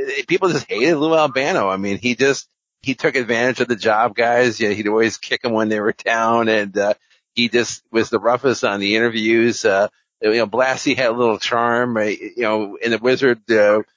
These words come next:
people were probably felt sorry for him because he was so small and puny, but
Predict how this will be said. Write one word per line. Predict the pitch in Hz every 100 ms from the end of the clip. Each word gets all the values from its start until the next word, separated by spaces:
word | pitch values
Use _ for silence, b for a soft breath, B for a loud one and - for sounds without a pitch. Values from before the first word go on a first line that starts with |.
| _ _
people | 135 123 120 113 110 _ - -
were | 131
probably | 113 131 120
felt | 107 110 107
sorry | 127 120
for | 113 120
him |
because | 104 101
he |
was | 104 -
so | 117 104
small | - 131 135 120
and | 104
puny, | - 175 127 107
but | - - 110 117